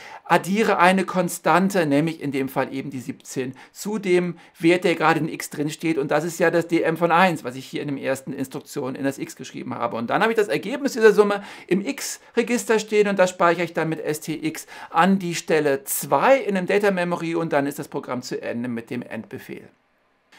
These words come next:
Das hier ist, wir haben es schon erwähnt, eine Programmiersprache, die man Assemblersprache nennt oder auch kurz Assembler. Ähm, eine Programmiersprache heißt, es ist ein Text und den Text kann man dann übersetzen,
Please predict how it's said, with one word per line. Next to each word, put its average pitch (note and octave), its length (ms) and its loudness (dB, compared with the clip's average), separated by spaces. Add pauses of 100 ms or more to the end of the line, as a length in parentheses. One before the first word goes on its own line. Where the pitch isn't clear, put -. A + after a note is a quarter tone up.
(240)
Das G3+ 320 2
hier B3+ 400 8
ist, B3+ 260 2
wir G#3 80 6
haben A3+ 80 6
es G#3 160 -6
schon G#3+ 160 0
erwähnt, F#3+ 480 2
eine G3+ 160 4
Programmiersprache, G3+ 720 4
die F#3 80 -2
man G3 240 2
Assemblersprache F3 1400 0
nennt D3+ 280 2 (380)
oder D#3 200 4
auch - 160 -2
kurz G3+ 400 4 (240)
Assembler. G3 760 4 (360)
Ähm, D#3 320 4 (120)
eine D#3+ 200 2
Programmiersprache F3+ 720 2
heißt, F3+ 200 6
es G3+ 80 -6
ist - 160 -10
ein E3 260 -4
Text - 480 -4 (140)
und F3 120 -2
den F3+ 140 2
Text - 400 -4
kann A3+ 220 2
man A#3+ 200 2
dann A3 260 4
übersetzen, G3+ 1080 2